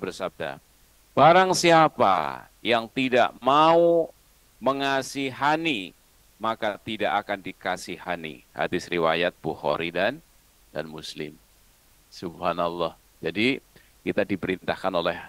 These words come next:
Rasulullah sallallahu alaihi wasallam untuk mengasihani, menyayangi orang-orang, anak-anak yang lebih muda, mengelus kepalanya, mencium pipinya, dan seterusnya, bentuk kasih,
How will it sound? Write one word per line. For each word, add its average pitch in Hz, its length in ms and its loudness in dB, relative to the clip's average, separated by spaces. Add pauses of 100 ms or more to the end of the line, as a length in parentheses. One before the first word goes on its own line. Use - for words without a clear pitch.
(140)
Rasulullah 107 400 0
sallallahu 92 120 -2
alaihi 98 80 -2
wasallam 101 240 0
untuk 101 200 -10
mengasihani, 92 840 -4
menyayangi 117 760 0 (480)
orang-orang, 101 480 2
anak-anak 101 480 -4
yang 101 160 -8
lebih 110 240 -4 (400)
muda, 95 520 -2 (1160)
mengelus 98 480 -4
kepalanya, 95 800 0
mencium 101 640 -2 (320)
pipinya, 101 560 -2
dan 92 160 -4
seterusnya, 87 640 -6 (720)
bentuk 95 320 -4
kasih, 104 320 -2